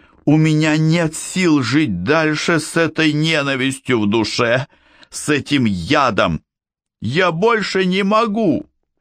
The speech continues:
Я не выдержу". Часто и прерывисто дыша, она откинула волосы со лба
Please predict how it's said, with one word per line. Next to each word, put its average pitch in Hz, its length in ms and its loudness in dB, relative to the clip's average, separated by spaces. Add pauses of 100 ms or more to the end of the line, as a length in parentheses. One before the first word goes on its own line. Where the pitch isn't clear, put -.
(220)
Я 214 320 0
не 247 180 0
выдержу". 131 920 0 (920)
Часто 113 500 0
и 101 100 4
прерывисто 90 720 0
дыша, 78 480 0
она 87 220 0
откинула 82 600 0
волосы 80 580 0
со 69 200 0
лба 82 380 0